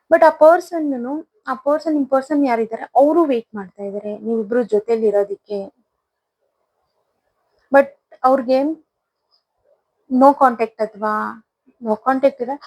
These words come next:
ಲೆಸ್ ಕಾಂಟ್ಯಾಕ್ಟ್ ಆದಾಗ, ನೀವು ಲಾಂಗ್ ಡಿಸ್ಟೆನ್ಸ್ ಆದಾಗ, ಟೈಮ್ ಕೊಡಕ್ ಆಗ್ತಾ ಇಲ್ಲ ಅಂದಾಗ,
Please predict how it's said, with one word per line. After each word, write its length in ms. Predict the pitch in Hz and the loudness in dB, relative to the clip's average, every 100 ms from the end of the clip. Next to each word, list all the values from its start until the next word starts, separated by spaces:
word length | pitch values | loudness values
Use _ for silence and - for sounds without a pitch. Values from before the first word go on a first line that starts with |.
| _ - | _ 0
ಲೆಸ್ 260 | 254 294 - | 2 2 0
ಕಾಂಟ್ಯಾಕ್ಟ್ 480 | 269 240 226 220 214 | -2 0 -4 -6 -6
ಆದಾಗ, 320 | 202 202 214 214 226 - _ _ _ | -4 -6 -6 -10 -10 -16 _ _ _
ನೀವು 180 | 254 262 | -2 2
ಲಾಂಗ್ 300 | 254 240 285 | 4 2 2
ಡಿಸ್ಟೆನ್ಸ್ 420 | 285 - 262 226 220 | -2 -6 -8 -4 -2
ಆದಾಗ, 240 | 214 214 220 - | 0 2 0 2
ಟೈಮ್ 280 | 269 294 | 2 2
ಕೊಡಕ್ 320 | 285 254 240 220 | 0 -2 -2 -6
ಆಗ್ತಾ 240 | - 226 | -10 -6
ಇಲ್ಲ 140 | 220 | -4
ಅಂದಾಗ, 300 | 202 202 202 | -4 -6 -8